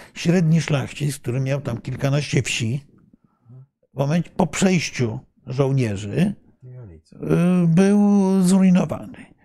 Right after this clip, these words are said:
Speaker 1: Magnat, który miał majątki rozrzucone po różnych częściach Rzeczpospolitej, z tego niezniszczonego odbudowywał ten zniszczony. I nagle
Speaker 2: Wiózł
Speaker 1: się ok-,
Speaker 2: siłę.
Speaker 1: tak, nagle okazało się, że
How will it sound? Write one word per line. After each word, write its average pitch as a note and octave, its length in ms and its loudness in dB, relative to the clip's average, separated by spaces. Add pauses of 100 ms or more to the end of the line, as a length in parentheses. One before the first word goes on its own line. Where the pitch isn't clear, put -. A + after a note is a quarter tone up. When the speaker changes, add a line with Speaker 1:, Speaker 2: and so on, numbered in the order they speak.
(180)
Speaker 1:
Magnat, D3+ 720 -4 (420)
który D3 200 0
miał E3 220 2
majątki D#3+ 560 0
rozrzucone C3+ 880 0 (600)
po D#3 140 4
różnych D3+ 380 2
częściach D3 400 -2
Rzeczpospolitej, B2+ 1080 -4 (540)
z - 120 -16
tego E3+ 540 0 (440)
niezniszczonego D#3+ 1000 4
odbudowywał D3+ 680 2
ten D3+ 200 2
zniszczony. B2 720 0
I C#3 200 -2 (420)
nagle E3 320 4
Speaker 2:
Wiózł F#3 120 4
Speaker 1:
się D#3+ 140 2
ok-, D#3+ 80 2
Speaker 2:
siłę. G#2+ 280 2 (220)
Speaker 1:
tak, B2 280 0
nagle E3+ 360 2
okazało C#3 640 -4
się, D#3 360 0
że E3+ 240 0